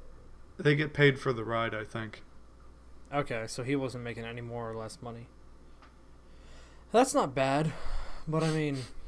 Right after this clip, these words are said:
Speaker 2: yeah, I've only, that was only my third, f-, fourth flight ever on a commercial plane,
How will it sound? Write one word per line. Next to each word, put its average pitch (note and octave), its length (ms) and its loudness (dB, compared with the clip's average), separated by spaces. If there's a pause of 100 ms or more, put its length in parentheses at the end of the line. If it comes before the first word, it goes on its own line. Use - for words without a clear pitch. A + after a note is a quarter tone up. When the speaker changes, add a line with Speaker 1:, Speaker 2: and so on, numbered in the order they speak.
(1800)
Speaker 2:
yeah, D3 320 8
I've D3+ 80 6
only, A#3+ 180 10
that G3 240 10
was G3 160 6
only A3+ 180 6
my E3+ 200 4
third, F3 300 6
f-, - 120 -12 (600)
fourth E3 300 8
flight D3+ 340 4 (100)
ever A#2+ 460 0 (340)
on C#3+ 140 2
a C3+ 40 -2
commercial C#3 460 0
plane, A#2+ 520 -4